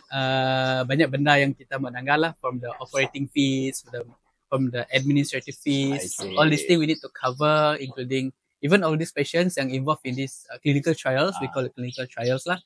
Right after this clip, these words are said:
Speaker 1: uh, they are being reimbursed as well
Speaker 2: Ah.
Speaker 1: because we, uh, we are, uh, taking the time to help us with the, the assessment, with the study assessment and everything. So yeah, yeah, memang definitely involve six digit.
Speaker 2: Okay, uh,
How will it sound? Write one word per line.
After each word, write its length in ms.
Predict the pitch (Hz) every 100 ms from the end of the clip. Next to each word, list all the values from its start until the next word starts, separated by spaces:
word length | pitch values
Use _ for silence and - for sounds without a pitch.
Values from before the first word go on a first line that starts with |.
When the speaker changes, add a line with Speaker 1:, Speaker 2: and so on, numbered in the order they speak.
| - - - - -
Speaker 1:
uh, 100 | 120
they 160 | 127
are 140 | 127 127
being 160 | 131
reimbursed 480 | 131 123 123 131 123
as 100 | 117
well 320 | 139 151 123 -
Speaker 2:
Ah. 260 | 95 90 87
Speaker 1:
because 300 | 127 143 -
we, 160 | 123 117 117
uh, 200 | 120 123
we 180 | 123 127
are, 400 | 120 117 117 117 _ _ _ -
uh, 100 | 113
taking 380 | - 120 143 135
the 400 | 123 120 120 - -
time 500 | 151 151 170 196 190
to 120 | - 131
help 160 | 147
us 220 | - 143 -
with 160 | 123
the, 320 | 120 117 117 113
the 220 | 117 117
assessment, 680 | 127 - 139 147 139 139 131
with 80 | 120
the 100 | 120
study 320 | 120 127 131
assessment 640 | 123 127 - 131 127 127
and 100 | 120
everything. 500 | 120 120 120 123 123 - _ _ _ -
So 140 | 147
yeah, 160 | 160 170
yeah, 120 | 131
memang 300 | 123 127 151
definitely 400 | 143 139 143 131
involve 240 | 127 131 127
six 180 | 139 -
digit. 300 | 120 123 -
Speaker 2:
Okay, 160 | 123
uh, 320 | 113 110 110